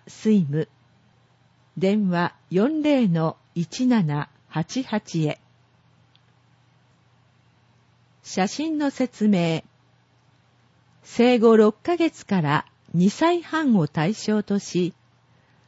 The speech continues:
今期から月会費を値下げ。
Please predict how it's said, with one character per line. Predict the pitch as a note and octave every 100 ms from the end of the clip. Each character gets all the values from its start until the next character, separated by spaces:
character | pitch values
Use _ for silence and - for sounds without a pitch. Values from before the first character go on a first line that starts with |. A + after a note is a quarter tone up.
| _
今 | - A#3+ B3
期 | - -
か | F3
ら | D#3 D3+ - _ _
月 | - - D#4+
会 | - D#4 C4
費 | - A#3+
を | A3 D#3+
値 | C#3
下 | - G3+
げ。 | E3+ F3+